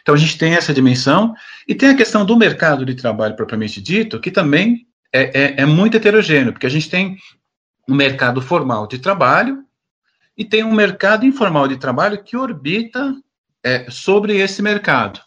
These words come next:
E nesse mercado informal de trabalho, a gente tem um, inúmeras ocupações que ainda não aparecem no, não aparecem nos registros, e aí é uma grande dificuldade, inclusive,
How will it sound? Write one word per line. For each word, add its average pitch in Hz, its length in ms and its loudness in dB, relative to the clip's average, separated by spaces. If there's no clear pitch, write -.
E 175 80 -4
nesse 240 260 0
mercado 147 400 -2
informal 113 380 -8
de 104 80 -12
trabalho, 143 420 -2
a 139 40 -2
gente 185 280 -6
tem 196 140 0
um, 196 180 -4
inúmeras 208 720 2
ocupações 135 840 -4
que 202 80 -2
ainda 208 200 0
não 208 140 -2
aparecem 208 720 0
no, 190 260 -6
não 180 160 0
aparecem 196 480 0
nos 190 220 -4
registros, 160 840 -2
e 123 80 0
aí 147 140 2
é 180 40 0
uma 170 140 -2
grande 175 260 -4
dificuldade, 127 640 -8
inclusive, 131 540 -8